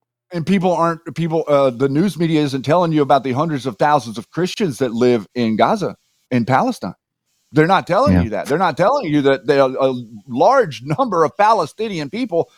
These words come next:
Speaker 1: are not Arab. They're Christian.
Speaker 2: Yeah. They don't wanna tell you that, though. Uh,
Speaker 1: No, they
Speaker 2: Shady
Speaker 1: don't.
Speaker 2: Groove, we had Biden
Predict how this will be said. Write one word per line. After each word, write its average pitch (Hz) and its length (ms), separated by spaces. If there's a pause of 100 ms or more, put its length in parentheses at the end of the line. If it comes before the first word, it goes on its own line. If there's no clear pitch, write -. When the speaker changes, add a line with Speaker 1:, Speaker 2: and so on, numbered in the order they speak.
(140)
Speaker 1:
are 240 80
not 254 260
Arab. 147 340 (320)
They're 190 140
Christian. 208 640 (1900)
Speaker 2:
Yeah. - 260 (340)
They 90 100
don't 90 160
wanna 82 140
tell 78 160
you 76 80
that, 67 220
though. 65 180 (520)
Uh, - 300 (100)
Speaker 1:
No, 131 240
they 156 100
Speaker 2:
Shady 170 80
Speaker 1:
don't. 170 140
Speaker 2:
Groove, 160 120
we 147 100
had 139 280
Biden - 440